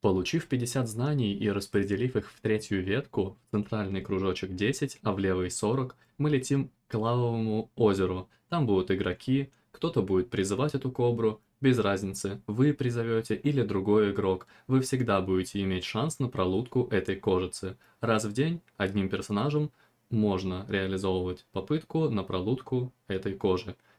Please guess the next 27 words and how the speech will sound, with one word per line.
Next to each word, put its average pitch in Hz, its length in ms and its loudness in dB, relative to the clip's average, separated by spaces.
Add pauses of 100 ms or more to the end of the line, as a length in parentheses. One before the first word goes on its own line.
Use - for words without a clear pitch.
(120)
Ее 107 320 0
текущая - 560 -2
цена 151 400 -2
сорок 107 420 0
тысяч 98 320 -4
голды. 95 420 -2 (220)
Ночью 98 480 0
она 151 160 -2
стоила 143 480 -2
шестьдесят 113 560 -2
тысяч 95 220 -8
голды. 95 440 -2 (240)
Причина 123 460 0
повышения 95 600 -2
цены: 104 460 -2 (200)
легендарный 101 640 0
топор. 95 440 -2 (280)
Три 107 220 2
кожицы 110 440 -2
требуется 95 540 -4
для 92 140 -2
его 92 180 -2
создания. 95 680 -4 (580)
Смотри, 110 260 0
да, 98 160 2
людей 120 260 2
сколько 98 420 -6